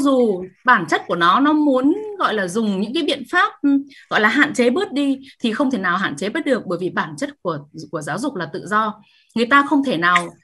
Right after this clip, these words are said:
bịt miệng tất cả các thầy, cũng không thể nào bắt tất cả những người thầy ở các trường Pháp phải nói những gì mà chính quyền người dân mong muốn. Và tôi nghĩ đó là yếu tố, một dòng chảy nhỏ thôi, không phải là nhiều,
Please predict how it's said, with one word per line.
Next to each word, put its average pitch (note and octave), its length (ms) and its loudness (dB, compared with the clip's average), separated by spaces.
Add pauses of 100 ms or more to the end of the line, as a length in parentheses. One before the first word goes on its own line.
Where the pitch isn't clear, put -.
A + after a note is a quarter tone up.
bịt A3 180 0
miệng G#3+ 240 0
tất E4+ 140 -2
cả B3+ 120 -4
các F#3+ 180 -2
thầy, D#3+ 340 -2 (220)
cũng C#4 120 -2
không F#4+ 160 -2
thể A3 80 0
nào F3+ 180 0
bắt - 240 0
tất B4 180 -2
cả C4 140 -2
những G#3+ 120 -6
người A3+ 120 -2
thầy G3 220 0
ở D3+ 100 -4
các D#4 160 -2
trường F#3 220 -4
Pháp - 240 2 (300)
phải - 120 0
nói F3+ 280 4
những D4+ 320 6
gì C4 120 4 (140)
mà E3+ 140 -4
chính G#3+ 140 -6
quyền A#3 120 -12
người F3+ 120 -6
dân G#3+ 160 -4
mong G#3+ 160 -2
muốn. G#3+ 280 0 (220)
Và G3+ 160 2
tôi C#4 120 4
nghĩ C#4 340 6
đó A3+ 260 4
là D#4+ 160 0
yếu C4+ 340 -6
tố, B3+ 360 0 (160)
một A3+ 120 -2
dòng G3+ 240 0
chảy F#3 200 -2
nhỏ F3 340 0
thôi, D4+ 240 4
không C#4+ 140 0
phải A3 120 -2
là F3 80 -4
nhiều, F#3+ 400 0